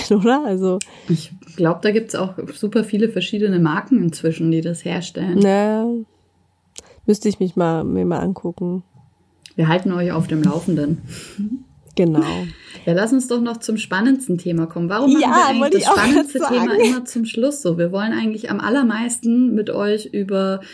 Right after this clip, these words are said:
Speaker 2: Sexualität und Masturbation während der Periode reden. So, das ist doch hier
Speaker 1: Ja.
Speaker 2: das Spannendste.
Speaker 1: Ja.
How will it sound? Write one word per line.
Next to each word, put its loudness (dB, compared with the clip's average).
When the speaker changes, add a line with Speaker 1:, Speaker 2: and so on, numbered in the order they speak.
Speaker 2:
Sexualität 0
und 0
Masturbation 0
während 0
der -2
Periode -4
reden. -4
So, -6
das -2
ist -8
doch -4
hier 2
Speaker 1:
Ja. 4
Speaker 2:
das -6
Spannendste. -2
Speaker 1:
Ja. 0